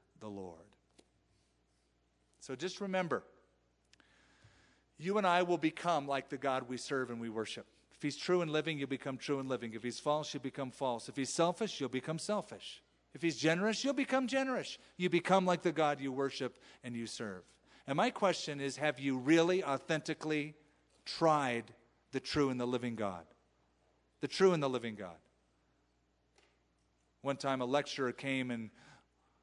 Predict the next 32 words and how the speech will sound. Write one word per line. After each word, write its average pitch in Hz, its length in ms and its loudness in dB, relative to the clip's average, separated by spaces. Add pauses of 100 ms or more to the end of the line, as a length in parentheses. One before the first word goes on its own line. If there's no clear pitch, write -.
(260)
was 123 520 0
going 156 280 2
through 156 180 -2
the 135 100 0
United 135 380 0
States 143 540 -2
talking 160 480 -4
about 135 400 2
how 139 160 0
bad 160 520 6
religion 175 440 2
is 135 240 0
for - 140 -4
the 127 100 -4
people, 123 380 -6 (1500)
especially 196 500 4
Christianity. 170 800 2
It's - 140 -12
for 190 160 4
mindless 190 720 4 (400)
people 196 320 0
who 180 160 6
refuse 180 480 2
to 190 120 0
think 180 340 4
and 160 120 0
stand 165 320 0
on 160 120 2
their 151 140 2
own 156 120 -2
two 156 220 -2
feet. 131 280 -6